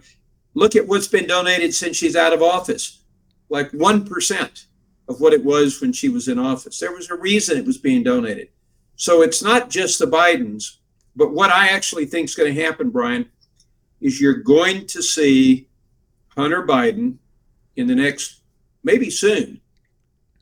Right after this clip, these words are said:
agree to a plea deal, which involves six months or a year of prison.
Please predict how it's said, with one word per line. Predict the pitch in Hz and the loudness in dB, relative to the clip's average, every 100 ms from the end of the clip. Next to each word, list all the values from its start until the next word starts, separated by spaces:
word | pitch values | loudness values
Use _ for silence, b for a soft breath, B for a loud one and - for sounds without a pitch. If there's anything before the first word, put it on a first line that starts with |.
| _ _ _ _ _ _ _ _ _ _ _ _ | _ _ _ _ _ _ _ _ _ _ _ _
agree | 147 135 175 175 | -6 0 0 2
to | 170 | 2
a | 147 | 2
plea | 175 175 - | -2 -4 0
deal, | 131 123 123 - _ _ _ _ _ | 0 0 -4 -8 _ _ _ _ _
which | 147 160 160 | -6 -4 -2
involves | 139 139 147 147 - - - _ _ _ _ _ | -2 -2 -2 -4 -6 -12 -18 _ _ _ _ _
six | - - - | -14 -12 -6
months | 151 151 143 - | -2 -2 -2 -2
or | 139 | 0
a | 127 | 2
year | 131 147 131 | 2 2 2
of | - | -2
prison. | 131 113 - | -4 -4 -12